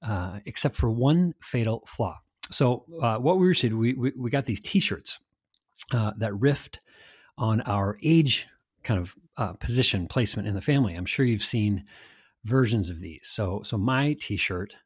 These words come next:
uh, being the oldest, said, uh, "Oldest child, I make the rules." Uh, and then, uh, and then my youngest brother, Lee, who you've, uh, you've met on this podcast already, uh, he, uh, received a shirt that said,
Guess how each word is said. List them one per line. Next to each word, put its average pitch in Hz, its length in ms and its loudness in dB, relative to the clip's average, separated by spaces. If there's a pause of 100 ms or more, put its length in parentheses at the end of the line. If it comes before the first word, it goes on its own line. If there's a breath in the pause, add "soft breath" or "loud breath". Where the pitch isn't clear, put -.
(120)
uh, 90 260 -6
being 92 200 -6
the 92 100 -8
oldest, 98 500 -6 (380 soft breath)
said, 101 400 -4
uh, 85 180 -10 (120)
"Oldest 165 440 2
child, - 560 -8 (440)
I 107 140 2
make 101 200 2
the 101 100 -2
rules." - 380 -10 (760 soft breath)
Uh, 87 340 -8 (100)
and 113 180 -4
then, 98 260 -4
uh, 85 320 -10
and 107 140 -6
then 95 100 -4
my 90 120 -6
youngest 135 340 2
brother, 90 320 -4
Lee, 123 480 2
who 98 220 -6
you've, 95 400 -6
uh, 90 380 -4 (140)
you've 107 220 -4
met 117 220 2
on 98 120 0
this 95 120 -2
podcast - 480 -6
already, 127 340 2 (340 loud breath)
uh, 95 180 0
he, 175 540 6 (100)
uh, 101 420 0 (260)
received 110 360 -2
a 95 40 -4
shirt 101 240 -4
that 101 140 -10
said, 92 320 -6